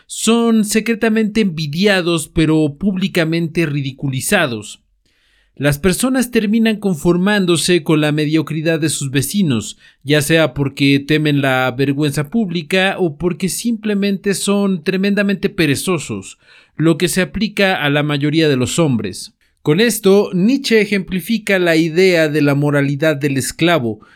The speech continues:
que implica una mentalidad de obediencia, paciencia y humildad.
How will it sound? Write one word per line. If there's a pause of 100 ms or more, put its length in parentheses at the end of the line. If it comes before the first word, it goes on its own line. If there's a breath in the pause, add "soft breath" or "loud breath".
(160 soft breath)
que
implica
una
mentalidad
de
obediencia,
paciencia
y
humildad.